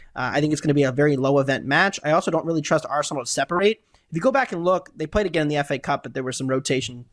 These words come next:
in that. If you go back and look at the first meeting, you know, Arsenal had opportunities on the break. Liverpool center back snuffed out everything, uh, and completely dominated that match. And Arsenal chose to start Zinchenko at left back.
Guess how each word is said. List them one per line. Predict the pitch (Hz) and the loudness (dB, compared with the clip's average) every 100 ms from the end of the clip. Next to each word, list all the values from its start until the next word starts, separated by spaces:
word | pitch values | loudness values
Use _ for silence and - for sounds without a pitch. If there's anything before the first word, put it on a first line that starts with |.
| - | -6
in | 127 | -2
that. | 120 - - - | -2 -4 -12 -2
If | 151 | 2
you | |
go | 165 | 4
back | 202 202 | 4 2
and | 185 | -2
look | 180 | -6
at | |
the | 185 | -8
first | - 165 196 | -2 0 0
meeting, | 254 226 165 160 - - - _ _ _ _ _ _ | 0 2 0 -4 -14 -20 -20 _ _ _ _ _ _
you | - 185 | -6 0
know, | 156 | 0
Arsenal | - 208 262 262 233 180 | 2 0 0 0 0 0
had | - 175 185 208 - | -4 0 2 0 -2
opportunities | 170 156 - 180 180 | -6 -4 -4 -2 0
on | 156 | -2
the | 135 | -2
break. | 135 165 - - - | 0 0 -2 -12 -2
Liverpool | 170 233 208 | 0 2 0
center | 143 175 175 | 2 0 2
back | 147 139 | 2 0
snuffed | - 156 147 | -4 -2 0
out | 139 127 - | 0 -4 -2
everything, | 147 160 190 214 247 247 _ _ _ | 0 2 2 2 -2 -6 _ _ _
uh, | 143 139 | -4 -2
and | 147 | -2
completely | - - 180 143 | 0 0 2 2
dominated | 135 160 170 | 0 0 2
that | 175 170 | 2 2
match. | 175 170 - - | 0 -2 -4 -6
And | 143 143 - - | -4 -4 -6 0
Arsenal | 190 - 214 180 | 0 0 -2 -2
chose | - 170 185 202 | -2 0 2 0
to | 151 | -2
start | 180 160 | -2 -2
Zinchenko | 147 135 170 180 170 | -2 -4 -2 0 0
at | 139 | 2
left | 139 156 | 0 -2
back. | - 147 143 | 0 0 -2